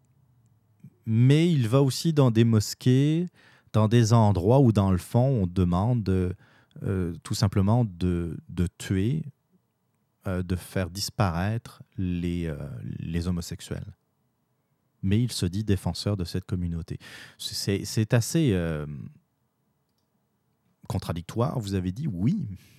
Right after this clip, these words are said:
mais, mais c'est assez difficile à suivre également. Euh, s'il a vraiment des convictions, ou s'il est attaché à ses convictions,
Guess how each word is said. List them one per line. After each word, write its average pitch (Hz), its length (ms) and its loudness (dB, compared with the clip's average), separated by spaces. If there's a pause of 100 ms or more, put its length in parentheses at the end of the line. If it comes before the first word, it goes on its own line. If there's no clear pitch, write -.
(120)
mais, 95 420 -4
mais 98 200 -4
c'est - 180 -2
assez 110 240 -2
difficile 127 440 -2
à 87 60 -2
suivre 120 340 -4
également. 80 460 -8 (720)
Euh, 82 480 -4 (880)
s'il 143 300 2
a 120 40 8
vraiment 117 300 4
des 113 120 2
convictions, 104 560 -2
ou 170 60 0
s'il 92 240 -2
est 90 40 0
attaché 87 500 -2
à - 60 -2
ses - 160 -6
convictions, 80 600 -6